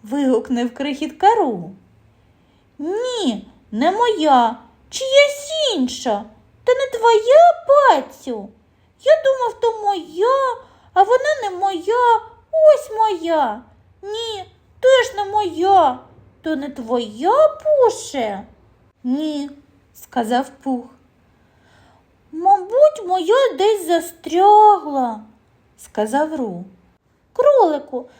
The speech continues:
в мене паличка застрягалочка. Пацю, а твоя паличка застрягалочка?» «Вони завжди пливуть довше, ніж вам здається»,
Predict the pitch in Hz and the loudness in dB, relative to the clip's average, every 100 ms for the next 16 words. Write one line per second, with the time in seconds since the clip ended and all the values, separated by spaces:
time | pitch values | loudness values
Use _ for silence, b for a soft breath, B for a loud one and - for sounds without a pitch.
0 | b 415 494 554 554 508 523 622 659 480 | b -14 -10 -8 -8 -6 2 4 4 0
1 | - 370 370 B B 427 587 - - 659 | -4 -4 -4 B B -4 -4 -2 4 4
2 | 359 277 294 277 240 - _ 240 254 _ | 4 -4 -4 -4 -8 -14 _ -12 -12 _
3 | _ _ _ _ 605 640 480 311 302 - | _ _ _ _ 4 6 6 2 -2 -6
4 | 427 466 523 539 508 440 370 349 359 339 | -6 -6 -6 -4 -4 0 0 0 -2 0
5 | 349 339 - 359 440 453 415 453 453 679 | -2 -6 -12 -8 -8 -10 -6 -6 2 4
6 | 622 370 - - 233 202 247 _ _ _ | 4 0 -6 -16 -14 -14 -16 _ _ _
7 | _ _ _ _ _ _ _ _ _ _ | _ _ _ _ _ _ _ _ _ _
8 | _ _ _ _ _ 214 247 262 277 339 | _ _ _ _ _ -8 -6 -6 0 0
9 | 262 233 185 415 - 381 359 427 539 247 | 0 -10 2 2 4 0 0 -2 -4 -8
10 | 233 466 571 - 494 508 B B 254 320 | 0 0 0 -4 -6 -6 B B -10 -8
11 | 254 233 330 508 - 269 453 539 392 226 | -8 -4 -2 -2 -8 0 0 0 -4 -4
12 | - _ - 180 | -10 _ -14 -14